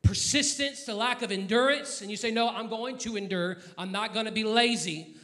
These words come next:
I'm going to press through. So whatever it is that is taking my time, I'm gonna cut it away. I'm gonna get in a place of prayer and fasting.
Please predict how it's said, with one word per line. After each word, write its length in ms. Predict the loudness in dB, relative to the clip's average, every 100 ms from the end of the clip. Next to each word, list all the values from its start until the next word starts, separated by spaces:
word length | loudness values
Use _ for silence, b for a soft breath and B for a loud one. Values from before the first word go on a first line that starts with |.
| -10
I'm 140 | -6
going 220 | -4 -4 -4
to 80 | 4
press 460 | 6 6 2 -2
through. 520 | 0 2 2 0 -6 -16 -20 _ _ _ _ _ _ _ B -4
So 160 | 0
whatever 380 | 4 4 6 6
it 60 | 6
is 180 | 4
that 120 | 2 -2
is 120 | 0
taking 280 | 0 0 2
my 140 | 2
time, 500 | 0 -4 -4 -4 -8 -16 _ _ _ _ _ _ _ _ -10
I'm 80 |
gonna 120 | -8 -8
cut 200 | -8 -8
it 80 |
away. 300 | -8 -12 -16 -20 _ _ _ _ _ _ _ _ _ _ _ _ _ _ _ _ _ b -10
I'm 100 | -6
gonna 160 | -4
get 160 | -4 -4
in 80 | -4
a 40 |
place 300 | -4 -6 -6
of 100 | -10
prayer 320 | -14 -12 -12
and 100 | -14
fasting. 480 | -14 -14 -16 -18